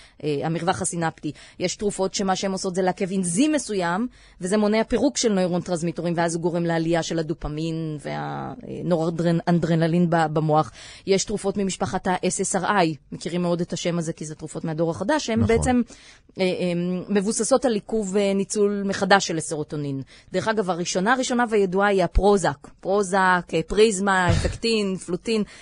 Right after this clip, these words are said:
Speaker 1: אה, בדרך כלל לוקח לש-, שלושה שבועות להתחיל להשפיע,
Speaker 2: עד שהיא
Speaker 1: כי
Speaker 2: משפיעה,
Speaker 1: כן,
Speaker 2: נכון.
Speaker 1: כי צריך זמן ש-, עד שהסרוטונין יצטבר ותהיה יצירה של, אה, עוד קולטנים. אבל... לתרופות החדשות בדרך כלל לוקח פחות זמן, אה, להשפיע, וגם עם פחות תופעות לוואי. אז, אה, היום פרוזק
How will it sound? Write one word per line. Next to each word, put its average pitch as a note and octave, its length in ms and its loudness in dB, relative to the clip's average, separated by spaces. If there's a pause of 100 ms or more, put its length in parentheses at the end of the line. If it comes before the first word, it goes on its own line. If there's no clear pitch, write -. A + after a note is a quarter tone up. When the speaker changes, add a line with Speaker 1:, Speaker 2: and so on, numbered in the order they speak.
(340)
Speaker 1:
אה, - 180 -6
בדרך C#4 220 2
כלל B3+ 100 6
לוקח A3 320 2
לש-, G#3 200 -2 (100)
שלושה G#3 360 2
שבועות G3+ 320 0
להתחיל G3 240 0
להשפיע, F#3+ 200 4
Speaker 2:
עד G#3 80 8
שהיא C#3 160 8
Speaker 1:
כי - 80 6
Speaker 2:
משפיעה, C2 360 2 (100)
Speaker 1:
כן, - 80 4
Speaker 2:
נכון. - 120 4
Speaker 1:
כי C#4+ 80 0
צריך D4 300 -2
זמן B3 340 6
ש-, - 100 -4
עד G3 140 2
שהסרוטונין G3+ 580 0
יצטבר A#3 560 0
ותהיה F#3+ 300 -2
יצירה F#3 260 -2
של, F3+ 300 -4
אה, E3+ 240 -2
עוד E3+ 160 -2
קולטנים. D#3+ 480 -2
אבל... D#3 140 -2 (540)
לתרופות G3+ 400 0
החדשות B3 420 0
בדרך G3+ 360 2
כלל G3 180 2
לוקח F#3+ 300 -2
פחות A#3+ 280 2
זמן, D#4+ 220 0 (200)
אה, C#4+ 100 -6
להשפיע, D4+ 320 -4
וגם A3 160 0
עם G#3+ 100 2
פחות - 260 0
תופעות G3+ 380 0
לוואי. E3 340 0 (420)
אז, E3+ 240 -2
אה, F#3 140 2
היום A3+ 220 4
פרוזק A3 400 -2